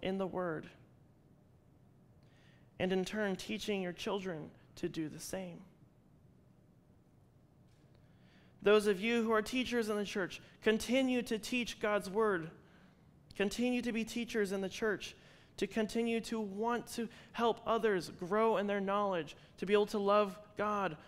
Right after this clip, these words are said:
with all of their mind. Continue to be teachers of God's Word. And those of you who are not in that kind of situation, you're not a teacher and may not be a parent, I urge you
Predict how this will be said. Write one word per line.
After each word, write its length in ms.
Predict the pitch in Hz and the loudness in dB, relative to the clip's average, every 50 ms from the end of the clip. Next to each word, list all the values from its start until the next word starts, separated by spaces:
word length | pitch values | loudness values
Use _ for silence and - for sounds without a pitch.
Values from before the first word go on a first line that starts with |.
| - - | 0 2
with 140 | 208 202 - - | 2 2 4 4
all 260 | 190 196 196 196 190 | 4 4 4 4 4
of 120 | 180 165 | 2 2
their 160 | 180 180 170 | 0 -2 -2
mind. 560 | 165 165 180 185 185 180 165 - - - 170 - - - - - - - | -2 -4 -4 -4 -4 -4 -6 -8 -10 -12 -14 -18 -20 -20 -20 -20 -4 -2
Continue 720 | 220 208 208 - - - 233 233 226 220 214 196 180 160 - - - - - - | 0 0 0 -2 -2 0 0 2 2 2 0 0 -2 -2 -6 -10 -18 -20 -20 -6
to 120 | - 196 | -4 -4
be 160 | 170 185 190 170 | -2 -2 -4 -4
teachers 640 | - - - - - - 208 185 165 156 151 - - - - - - - | -4 -6 -8 -8 -4 -2 0 0 0 -2 -4 -8 -16 -20 -20 -20 -4 0
of 260 | - 185 180 160 175 | 2 2 2 2 0
God's 300 | 180 165 156 151 - - | -2 -2 -2 -4 -6 -6
Word. 420 | - 180 180 175 160 151 - - - - - - - - - - - - - - - - | -4 -4 -2 -2 -4 -6 -8 -10 -16 -18 -20 -20 -20 -20 -20 -20 -20 -20 -20 -20 -6 -2
And 120 | 175 208 202 | 0 4 6
those 220 | 220 226 220 220 | 6 6 6 4
of 120 | 220 196 | 2 0
you 180 | 196 233 233 233 | 2 0 0 0
who 120 | 208 226 | 0 0
are 120 | 226 226 220 | 0 0 0
not 320 | 208 214 226 233 - - | 0 0 2 2 2 0
in 100 | - 202 | 0 -2
that 200 | 190 - - - | -2 -2 -2 -4
kind 140 | - 196 185 | -4 -4 -4
of 80 | 180 - | -4 -4
situation, 560 | - 180 170 - 170 170 165 160 - 165 160 | -6 -6 -6 -6 -6 -6 -6 -6 -6 -6 -6
you're 120 | 160 165 | -6 -6
not 280 | 165 180 202 214 - 202 | -4 -2 -2 0 0 -2
a 20 | |
teacher 640 | 196 - - 247 226 - - 226 208 190 170 156 - - - - - - | -4 -4 -6 -6 -6 -6 -6 -4 -4 -4 -4 -6 -8 -12 -20 -20 -8 -4
and 100 | 170 190 | 0 2
may 140 | 196 202 208 | 2 4 4
not 220 | 214 220 208 - | 4 2 2 2
be 100 | 226 220 | 2 0
a 60 | 208 | 0
parent, 640 | 208 - - - 247 240 226 208 175 135 - - - - - - - - - - - - - - - - - - - - - - _ - - - - - - - - - - - - - - - - - - - - - - - - - - - - - - - - _ - - | 0 -2 -6 -4 -2 -2 -2 -2 -4 -6 -8 -14 -16 -18 -18 -20 -20 -20 -20 -20 -20 -20 -20 -20 -20 -20 -20 -20 -20 -20 -20 -20 _ -20 -20 -20 -20 -20 -20 -20 -20 -20 -20 -20 -20 -20 -20 -20 -20 -20 -20 -20 -20 -20 -20 -20 -20 -20 -20 -20 -20 -20 -20 -20 -20 _ -12 -2
I 140 | - 190 202 | 0 2 2
urge 380 | - 151 214 226 240 220 180 185 | 2 4 2 2 2 0 -2 -4
you 340 | 208 233 240 233 220 170 | -2 -2 0 0 -2 -2